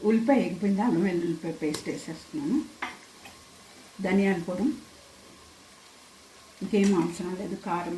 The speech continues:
కానీ పసుపు కానీ ఏం వేసుకోకూడదు. కొబ్బరి పాలు తీసాను. కొబ్బరికాయ కూరేసుకుని వేడి నీళ్ళు వేసి నానబెట్టుకుంటే కొంచెంసేపు, ఆ, మిక్సీలో కొట్టేటప్పుడు పాలు చిక్కగా వస్తాయి. ఎనిమిది గ్లాసులు ఇవి, నాలుగు గ్లాసులు బియ్యానికి ఎనిమిది గ్లాసులు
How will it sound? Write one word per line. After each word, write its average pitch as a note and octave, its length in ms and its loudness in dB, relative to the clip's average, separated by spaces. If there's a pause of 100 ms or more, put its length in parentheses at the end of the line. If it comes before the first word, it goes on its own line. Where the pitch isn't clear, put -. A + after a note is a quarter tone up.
కానీ F3+ 200 -8
పసుపు - 360 -14
కానీ F3+ 340 -4
ఏం G3+ 120 2
వేసుకోకూడదు. F3+ 720 -6 (2000)
కొబ్బరి G3+ 220 4
పాలు G3 240 4
తీసాను. F3 580 6
కొబ్బరికాయ G#3+ 680 0
కూరేసుకుని G#3 800 2 (380)
వేడి G#3 220 6
నీళ్ళు A3 200 4
వేసి G3 180 2
నానబెట్టుకుంటే G3 760 4
కొంచెంసేపు, F3+ 640 -2 (480)
ఆ, - 20 6 (280)
మిక్సీలో A3 380 4
కొట్టేటప్పుడు F#3+ 600 0
పాలు F#3 180 2
చిక్కగా G#3+ 500 0
వస్తాయి. A3+ 540 -2
ఎనిమిది G#3 440 4
గ్లాసులు F#3+ 340 0
ఇవి, F3+ 280 0 (280)
నాలుగు G3 300 4
గ్లాసులు G3 380 0
బియ్యానికి G3 480 4
ఎనిమిది F#3 420 4
గ్లాసులు F#3 540 0